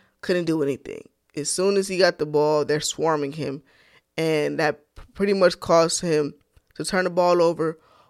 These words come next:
or he had to take a tough shot, and he couldn't, you know, he couldn't get his, his normal production.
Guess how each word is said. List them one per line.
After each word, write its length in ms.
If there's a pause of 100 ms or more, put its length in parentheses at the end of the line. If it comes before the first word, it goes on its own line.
or 220
he 140
had 200
to 100
take 60
a 60
tough 240
shot, 420 (440)
and 140
he 120
couldn't, 400 (120)
you 120
know, 360 (220)
he 80
couldn't 380 (120)
get 220
his, 260 (120)
his 280
normal 540 (360)
production. 480